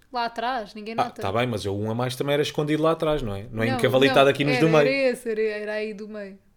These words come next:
Speaker 2: Tá bem, então tinha um encavalitado, não é?
Speaker 1: Sim.
Speaker 2: Então, mas a ti também tinha que ser no meio.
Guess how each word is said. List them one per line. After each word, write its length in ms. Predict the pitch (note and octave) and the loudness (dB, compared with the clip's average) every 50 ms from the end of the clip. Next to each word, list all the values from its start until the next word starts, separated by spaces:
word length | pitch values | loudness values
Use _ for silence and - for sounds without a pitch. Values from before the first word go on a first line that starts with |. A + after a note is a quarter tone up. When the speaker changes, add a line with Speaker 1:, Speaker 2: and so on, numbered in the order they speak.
| _ _ _ _ - | _ _ _ _ -2
Speaker 2:
Tá 100 | - B2+ | 0 0
bem, 180 | B2 B2 A2 G#2+ | 2 2 0 -2
então 220 | G#2 - C#3 B2+ | -2 -2 -2 -2
tinha 240 | C3 D3+ D#3 E3+ F#3 | 0 0 2 2 2
um 240 | E3+ D#3+ E3+ E3+ E3+ | 0 0 0 0 2
encavalitado, 680 | E3+ E3 E3 E3+ D#3 E3 D#3+ D#3+ D#3+ D3 B2 A2 G#2 | 0 0 0 0 0 0 0 0 -2 -2 -2 -2 -2
não 60 | G#2 G#2 | -4 -8
é? 60 | A2+ - | -10 -12
Speaker 1:
Sim. 340 | - - - G#3+ G3 G3 F#3+ | -14 -14 -14 -14 -14 -12 -12
Speaker 2:
Então, 200 | - A2 - A#2+ | -10 -6 -2 0
mas 140 | A#2 B2 A#2 | 0 0 0
a 40 | B2 | -2
ti 100 | B2 C#3+ | -2 -4
também 220 | C#3 E3 D#3+ E3 D#3+ | -2 -2 -2 -2 -2
tinha 180 | E3 - E3+ E3 | -4 -4 -6 -6
que 60 | E3+ | -4
ser 120 | - F3 | -2 -2
no 80 | E3+ F3+ | 0 0
meio. 260 | E3+ E3 D#3+ D3 D3 | 0 0 -2 -4 -6